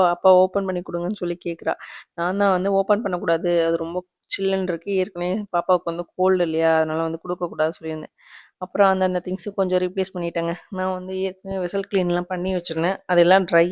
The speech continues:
ஆன உடனே திரும்ப எல்லாத்தையும் ரீப்ளேஸ் பண்றேன் எல்லா திங்ஸுமே. நான் ஃப்ரீயா இருக்க டைம்ல இந்த மாதிரி சின்ன சின்ன வேலைகள்லாம் செஞ்சு வச்சுப்பேன். ஏன் அப்படின்னா, அடுத்து நான் பசங்கள பார்த்துக்கணும், அடுத்து அவங்களுக்கு தேவையானதை நான் செஞ்சு கொடுக்கணும். பசங்களுக்கு வந்து நான்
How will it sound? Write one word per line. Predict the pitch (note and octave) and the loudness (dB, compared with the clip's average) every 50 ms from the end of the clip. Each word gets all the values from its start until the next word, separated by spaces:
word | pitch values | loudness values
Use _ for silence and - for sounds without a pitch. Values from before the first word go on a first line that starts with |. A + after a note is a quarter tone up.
| G3+ | 2
ஆன | G3+ F#3+ F#3 | 2 2 4
உடனே | F3 E3+ E3+ F3 A3 - - - - - - - _ | 2 2 2 0 -2 -2 -6 -10 -18 -18 -20 -16 _
திரும்ப | - G#3 G#3+ G#3 G3 | -4 -2 0 2 4
எல்லாத்தையும் | F#3+ F#3 F3+ F3+ F3 - G3 G#3+ C4+ C4 - - - _ _ - | 4 4 4 2 2 0 -2 -4 -4 -6 -8 -16 -20 _ _ -4
ரீப்ளேஸ் | A3 G3 G#3 G3+ G3+ G#3+ G3+ G3+ - | -2 -2 -2 -2 -2 -2 -2 -2 -4
பண்றேன் | E3+ E3 D#3+ E3+ E3 | -6 -4 -2 0 0
எல்லா | D#3+ D#3+ E3 | 0 0 -2
திங்ஸுமே. | - - E3 E3+ - - F3 E3+ - _ _ - - - - _ _ | -4 -4 -8 -8 -8 -8 -10 -10 -10 _ _ -20 -20 -20 -20 _ _
நான் | F#3+ F#3+ F#3+ G3+ A3 | -2 0 2 2 2
ஃப்ரீயா | A3+ - - A3+ A3+ A#3 A#3+ A#3 | 0 -2 -2 0 2 4 4 4
இருக்க | A3+ A3 - G3 | 4 4 2 -2
டைம்ல | - - F#3 F#3 F#3 G#3 A#3 | -2 -2 -4 -4 -2 -2 -2
இந்த | A3+ G#3 G3 F#3 | -2 -2 -4 -2
மாதிரி | F#3 F#3+ G3 G3 G#3 _ _ _ | -2 -2 -2 -2 -4 _ _ _
சின்ன | - - G#3 G3+ | -10 -6 -4 -4
சின்ன | G3 G3+ A3+ F#3 F3+ | -4 -4 -6 -6 -6
வேலைகள்லாம் | F3+ F3+ F3+ F#3+ F3+ F3+ F3 F3 F3+ F3+ - | -4 -2 -2 0 0 0 0 -2 -2 -4 -6
செஞ்சு | F#3+ F3+ F3 F3+ F3+ | -6 -6 -4 -4 -4
வச்சுப்பேன். | F3 E3+ - - _ E3 - - - | -4 -6 -6 -10 _ -10 -10 -8 -6
ஏன் | F#3 F#3+ G3+ G3+ | -4 -2 -2 -2
அப்படின்னா, | G3+ F#3 F#3 F3 F3+ F#3 F#3+ F#3+ | -2 -4 -4 -4 -4 -4 -4 -4
அடுத்து | F#3 F#3 F3+ F3+ - | -4 -2 -4 -2 -4
நான் | F#3 F3 E3+ E3 | -4 -6 -6 -8
பசங்கள | E3 F#3 - F3 F3+ F3+ F3 F3 | -10 -10 -10 -8 -6 -6 -6 -6
பார்த்துக்கணும், | E3+ E3+ E3 - E3+ F3 - E3+ E3 E3 E3 E3 _ _ _ - - - - _ - | -6 -6 -6 -6 -10 -12 -10 -10 -10 -10 -10 -12 _ _ _ -20 -20 -20 -20 _ -6
அடுத்து | F#3+ F#3+ F#3 G#3 | -4 -4 -2 -2
அவங்களுக்கு | G3 F#3 F3+ F3+ F#3 F3+ F3 F3+ | -2 0 0 -2 -2 -4 -4 -4
தேவையானதை | F3+ F3+ F3+ F3+ F3+ F3+ F3+ | -4 -2 -2 -4 -4 -4 -4
நான் | F3 E3+ F3 F3 | -4 -6 -6 -8
செஞ்சு | - E3+ E3 | -10 -10 -10
கொடுக்கணும். | E3 - E3 D#3+ E3 E3+ - _ _ _ _ _ _ - | -10 -10 -12 -14 -14 -14 -18 _ _ _ _ _ _ -6
பசங்களுக்கு | F#3 F#3 - G#3 A3 A3 A3 - | -6 -6 -6 -6 -6 -6 -8 -8
வந்து | G3 G3 G3+ G#3 | -8 -8 -6 -6
நான் | G#3 G3 G3 | -6 -6 -6